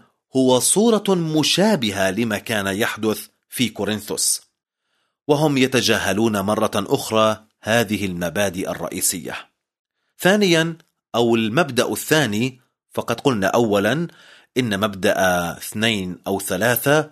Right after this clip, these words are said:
هو المبدأ الأول. ثانيًا، وبترتيب، والكلمة اليونانية تعني بالتناوب أو بالتعاقب أو على التوالي، فقد كان الكورنثيون يتكلمون بألسنة معًا، حيث كان الجميع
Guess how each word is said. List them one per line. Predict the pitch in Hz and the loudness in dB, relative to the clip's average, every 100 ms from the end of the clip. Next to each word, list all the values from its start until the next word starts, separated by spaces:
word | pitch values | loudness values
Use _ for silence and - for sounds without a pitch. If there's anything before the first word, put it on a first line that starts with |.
| _ | _
هو | 151 135 | 2 4
المبدأ | 107 110 104 | 2 0 0
الأول. | 101 101 98 76 65 _ - | 2 0 -2 -4 -12 _ -4
ثانيًا، | - 196 226 196 208 220 - _ _ _ | 0 2 2 2 2 0 -8 _ _ _
وبترتيب، | 110 147 202 208 190 - 127 - - _ _ _ - - - | 0 2 2 0 0 0 -4 -4 -14 _ _ _ -20 -6 2
والكلمة | 139 131 202 240 214 | 2 4 2 4 2
اليونانية | 131 120 127 113 147 120 | 2 0 2 2 2 2
تعني | 107 - 143 139 135 | 0 0 0 0 0
بالتناوب | 117 147 147 143 143 175 120 87 - | 2 0 2 2 4 2 2 -2 0
أو | 120 | 0
بالتعاقب | 110 127 - 92 131 127 101 76 - _ 123 | 0 -2 -4 -2 0 -2 -6 -10 -16 _ -2
أو | 123 120 | 0 2
على | 110 139 | 2 2
التوالي، | 135 - 131 143 147 92 - _ _ _ _ _ _ - | 2 2 4 4 2 0 -8 _ _ _ _ _ _ -6
فقد | - 143 160 | -4 0 0
كان | - 208 226 | 2 2 4
الكورنثيون | 208 - 151 139 135 117 156 147 | 2 0 0 0 -2 0 2 2
يتكلمون | 131 123 123 - 113 110 151 175 147 | 2 0 -2 -2 0 0 2 2 2
بألسنة | 120 120 123 - 196 226 214 | 0 0 0 2 2 2 2
معًا، | 196 180 165 170 123 107 135 165 - - - | 0 0 0 2 2 2 0 -4 -10 -18 -2
حيث | 156 156 160 | 0 2 0
كان | 151 214 247 202 | 0 2 2 2
الجميع | 139 123 170 208 | 2 2 2 2